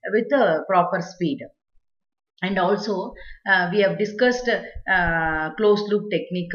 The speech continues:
by using current volt-, current source, uh, inverter, voltage source inverter. Now here what we are going to discuss, speed control of single phase induction motor. Just only, uh, theory part we are going to discuss.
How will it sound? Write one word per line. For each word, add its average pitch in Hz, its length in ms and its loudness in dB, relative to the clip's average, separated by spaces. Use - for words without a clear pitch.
by 175 80 0
using 180 480 -4
current 170 320 0
volt-, 165 240 -2
current 180 240 0
source, 185 340 -8
uh, 151 260 -2
inverter, 160 440 -2
voltage 170 320 -4
source 175 300 -4
inverter. 143 340 -12
Now 220 300 0
here 214 300 2
what 202 320 0
we 262 100 0
are 226 100 0
going 190 280 -4
to 180 160 -4
discuss, 170 520 -4
speed 269 440 -2
control 190 360 0
of 190 120 -2
single 185 360 -8
phase 180 220 -4
induction 156 540 -4
motor. 165 480 -4
Just 196 280 -2
only, 202 460 -4
uh, 165 160 2
theory 202 300 0
part 180 180 -2
we 160 100 -2
are 160 60 -2
going 160 220 -4
to 170 140 -6
discuss. 175 440 -4